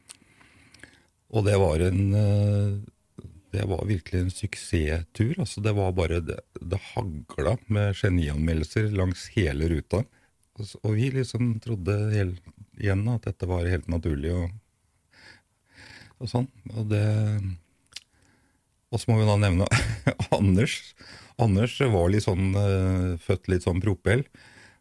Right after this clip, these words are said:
Og det profiterte vi på, for ha-, han, eh, utrolig nok, han satt av et elpiano. Han spilte altså piano, masse låter, og han sang, kora, og han hadde da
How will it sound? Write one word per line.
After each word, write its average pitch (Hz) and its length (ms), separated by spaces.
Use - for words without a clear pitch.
Og 95 80
det 104 280
profiterte 107 580
vi 82 100
på, 101 200
for 107 180
ha-, 92 600
han, 101 200
eh, 107 500
utrolig 95 420
nok, 110 220
han 104 160
satt - 400
av 87 160
et 92 160
elpiano. 92 600
Han 113 120
spilte 87 400
altså 78 160
piano, 82 540
masse 92 380
låter, 92 440
og - 200
han 69 160
sang, 110 240
kora, 92 400
og 90 180
han 98 180
hadde 82 400
da 80 160